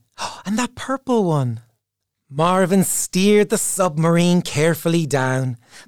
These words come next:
past the beautiful fish, all different colours of the rainbow. He steered it down past frogs,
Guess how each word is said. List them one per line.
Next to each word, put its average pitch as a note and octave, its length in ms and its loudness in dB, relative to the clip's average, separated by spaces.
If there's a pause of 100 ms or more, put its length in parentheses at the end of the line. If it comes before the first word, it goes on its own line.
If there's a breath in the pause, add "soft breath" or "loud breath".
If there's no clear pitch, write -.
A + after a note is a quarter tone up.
past - 480 -4
the B2 100 -6
beautiful C3+ 440 -2
fish, - 560 -2 (500 loud breath)
all A3 400 2
different C#3 680 -8
colours F#3 460 -6
of F3+ 120 -10
the F3+ 100 -6
rainbow. B2 560 -6 (800 soft breath)
He C3+ 120 -10
steered F3+ 460 0
it C3+ 100 -4
down E3+ 300 0
past E3+ 420 -4
frogs, D3 680 -2